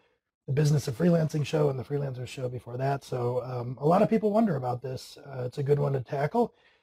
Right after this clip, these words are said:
And it's a good one to be aware of, even if you're just starting out, like, you haven't, um, been freelancing for very long. Like, it's good to have a, a plan of action for what you should do here. So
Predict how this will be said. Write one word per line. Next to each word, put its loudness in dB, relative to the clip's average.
And 6
it's 4
a 6
good 6
one 8
to 8
be 6
aware 6
of, 6
even 2
if 2
you're 2
just -2
starting 2
out, 2
like, 0
you -2
haven't, -2
um, -6
been 6
freelancing 4
for 2
very 6
long. 2
Like, -4
it's -2
good 2
to 0
have 0
a, -6
a -8
plan 0
of 0
action -2
for -4
what -6
you -8
should -10
do -4
here. -4
So 0